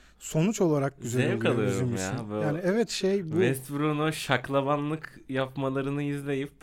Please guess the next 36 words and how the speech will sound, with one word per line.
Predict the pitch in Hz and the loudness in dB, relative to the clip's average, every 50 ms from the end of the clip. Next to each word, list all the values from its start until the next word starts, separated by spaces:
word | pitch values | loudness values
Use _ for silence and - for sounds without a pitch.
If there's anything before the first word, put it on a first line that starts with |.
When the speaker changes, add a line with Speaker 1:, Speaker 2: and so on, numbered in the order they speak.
| - | -6
Speaker 2:
sonrasında | - 131 123 127 127 123 - 127 127 127 135 | -4 -2 -2 -2 -2 -4 -6 -6 -4 -2 0
yenilmesini | 131 120 120 123 123 123 110 117 120 120 123 - 131 127 127 | 0 2 2 2 0 0 -2 -4 -4 -4 -4 -6 -6 -6 -4
görüp | 123 120 117 131 131 - - - | -4 -4 -6 -6 -8 -10 -6 -4
bayağı | 120 110 101 95 98 107 - - | -2 0 0 0 -2 -4 -6 -8
mutlu | 127 123 123 127 - 127 | -10 -12 -12 -12 -8 -8
oluyorum | 127 127 135 139 131 117 98 98 95 92 | -6 -6 -4 -4 -4 -4 -4 -6 -6 -8
yani | 92 92 92 92 95 | -8 -8 -10 -10 -12
ben. | 98 101 - - - - | -14 -16 -18 -20 -12 -6
Speaker 1:
Ben | 127 127 131 139 151 143 | -4 -4 -2 -2 -2 -2
de | 135 | -2
öyle | 123 117 113 120 123 | -2 -4 -4 -4 -2
ve | 175 226 240 | 0 0 0
medyayı | 170 147 151 160 151 143 160 165 175 196 | 0 0 0 0 0 2 2 2 2 2
da | 185 170 | 0 -2
çok | - 160 143 135 | -2 -2 -4 -4
karşısına | - - 139 131 127 - - - - 139 127 123 | -4 -4 -4 -2 -2 -4 -4 -4 -4 -4 -4 -4
aldı | 123 120 117 110 120 117 | -4 -4 -6 -6 -8 -8
bu | |
sefer. | 113 - 135 123 - 160 160 147 139 | -8 -8 -8 -6 -6 -6 -6 -4 -4
Bu | 127 127 | -4 -2
next | 131 147 - - - - | -4 -4 -6 -8 -10 -8
question, | - 156 143 135 131 - - 147 131 127 131 | -4 -2 -2 -2 -2 -6 -6 -4 -4 -2 -2
next | 135 135 - - - | -4 -4 -6 -12 -10
question | - - 139 135 131 - - - 139 131 | -4 -2 -2 -2 -2 -4 -6 -6 -4 -2
mevzusu. | 131 131 127 123 123 113 101 101 98 165 | 0 0 -2 -2 -4 -4 -4 -4 -2 -4
Speaker 2:
Evet, | 180 95 | -4 -4
evet. | 92 90 92 - - 104 101 | -6 -8 -10 -12 -14 -16 -12
Güzel | 104 110 131 147 143 127 | -8 -6 -4 -4 -4 -6
bir | |
Speaker 1:
Ee, | 127 | -6
Speaker 2:
tweet | 127 160 170 170 - - | -6 -6 -8 -8 -6 -4
gördüm | 127 113 104 101 107 104 101 95 98 | -4 -4 -4 -4 -8 -12 -14 -14 -16
bugün. | 104 101 98 98 98 - - - - - - _ _ _ _ _ _ - 104 | -16 -16 -16 -16 -18 -20 -20 -20 -20 -20 -20 _ _ _ _ _ _ -20 -18
Neydi? | 107 113 123 127 117 104 104 101 _ _ - - - - - - - - - - | -16 -16 -16 -14 -16 -16 -18 -18 _ _ -20 -20 -20 -20 -20 -20 -20 -20 -20 -20
Şimdi | - - - - _ _ - 98 - 101 104 107 | -20 -20 -20 -20 _ _ -20 -20 -20 -20 -16 -14
bulacağım. | 110 107 110 110 113 110 107 | -14 -12 -10 -10 -10 -10 -12